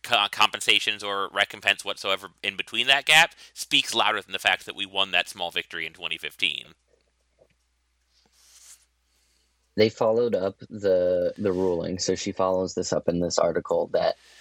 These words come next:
Speaker 2: I will never, I will also never forget what happened next. The Twin Towers fell, of course, in twenty fifteen. "I will also never forget what happened next. The jubilant crowd began to sing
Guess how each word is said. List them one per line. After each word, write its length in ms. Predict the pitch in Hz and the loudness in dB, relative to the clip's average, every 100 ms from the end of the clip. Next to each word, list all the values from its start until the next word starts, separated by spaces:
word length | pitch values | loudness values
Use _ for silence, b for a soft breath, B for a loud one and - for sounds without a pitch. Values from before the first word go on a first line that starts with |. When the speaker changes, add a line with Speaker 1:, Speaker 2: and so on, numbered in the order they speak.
| B | B
Speaker 2:
I 100 | 104 | -2
will 120 | 113 | 0
never, 380 | 110 117 127 135 - - | 0 0 0 -2 -4 -4
I 60 | 110 | -2
will 180 | 110 110 | 0 0
also 460 | 131 143 - 143 | 0 -2 -2 0
never 420 | 120 104 104 110 | 2 2 2 0
forget 480 | 107 107 95 90 82 | -2 -2 0 0 0
what 200 | - 90 | 0 -2
happened 420 | 90 90 90 90 | 0 0 0 0
next. 400 | 87 82 - - | 2 0 -2 -6
The 220 | - 95 92 | -2 0 0
Twin 260 | 95 90 | 0 0
Towers 320 | 90 - - | 0 0 -2
fell, 160 | - - | -6 -4
of 80 | - | -4
course, 200 | - - - - | -4 -6 -6 -6
in 80 | |
twenty 240 | - - - | -2 -2 -2
fifteen. 260 | - - - _ _ _ _ _ | -8 -8 -10 _ _ _ _ _
"I 80 | 107 | 2
will 140 | 131 | 4
also 260 | 139 - 139 | 0 -2 0
never 240 | 110 110 | 0 0
forget 380 | 107 107 101 - | -2 -2 0 0
what 120 | 92 | 0
happened 360 | 95 90 - 92 | 0 0 0 -2
next. 400 | 82 - - - _ _ _ _ _ _ _ _ _ | -2 -6 -10 -16 _ _ _ _ _ _ _ _ _
The 80 | 98 | 0
jubilant 520 | 95 131 135 143 - | 2 0 2 -2 -4
crowd 360 | - 101 95 92 | -2 0 0 0
began 360 | 92 90 90 | 0 0 -2
to 80 | - | -2
sing 480 | - 110 113 113 | 0 2 0 0